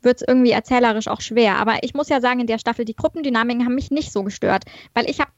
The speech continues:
die ganze Zeit, ähm, darauf hingefiebert, dass alle zusammentreffen. Und dadurch, dass das nicht schon in Folge vier oder so passiert ist,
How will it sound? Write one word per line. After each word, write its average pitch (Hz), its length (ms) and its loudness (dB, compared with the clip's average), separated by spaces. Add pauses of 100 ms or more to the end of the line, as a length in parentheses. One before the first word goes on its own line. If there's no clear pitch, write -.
(100)
die 247 80 -4
ganze 277 280 -2
Zeit, 277 380 -2
ähm, 254 140 -6
darauf 240 180 -2
hingefiebert, 262 460 -4
dass 226 100 -4
alle 226 240 2
zusammentreffen. 233 840 -8 (380)
Und 233 100 2
dadurch, 247 200 0
dass 240 160 -8
das - 180 -12
nicht 233 240 -10 (120)
schon 233 240 0
in 220 240 -8
Folge 220 300 -4
vier 294 300 -4
oder 202 180 -4
so 202 120 -10
passiert 220 480 -6
ist, - 260 -2